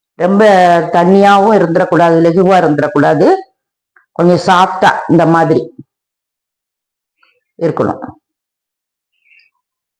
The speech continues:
மாவு கையில ஒட்டாம வரணும்.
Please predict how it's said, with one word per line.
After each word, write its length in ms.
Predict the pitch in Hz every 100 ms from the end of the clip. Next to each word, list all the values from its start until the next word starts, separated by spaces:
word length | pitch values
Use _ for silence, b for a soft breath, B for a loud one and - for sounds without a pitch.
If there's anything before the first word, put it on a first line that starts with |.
| _ _ _ _ _ _ _ _ _ _ _ _ _ _ _ _ _ _ _ _ _ _ _ _ _ _ -
மாவு 260 | 135 160 185
கையில 300 | 170 165 165
ஒட்டாம 460 | 143 143 160 131
வரணும். 280 | 151 92 80